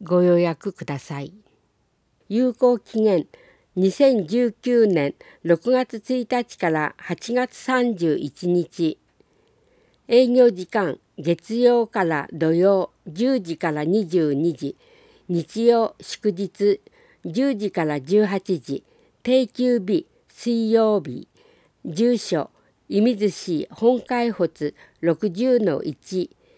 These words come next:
イータウン内。電話、零七六六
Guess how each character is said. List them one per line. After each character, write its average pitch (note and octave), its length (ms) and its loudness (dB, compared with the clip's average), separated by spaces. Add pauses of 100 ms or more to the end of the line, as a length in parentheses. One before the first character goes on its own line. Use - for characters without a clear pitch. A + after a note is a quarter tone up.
(140)
イ A3+ 60 -8
ー B3 300 -2 (140)
タ A#3 180 -2
ウ G3 140 4
ン D3 180 0
内。 E3 280 -2 (800)
電 A3 360 2
話、 G#3 240 -4 (420)
零 B3 300 2
七 A#3+ 280 2
六 E3 280 -2
六 F#3 480 0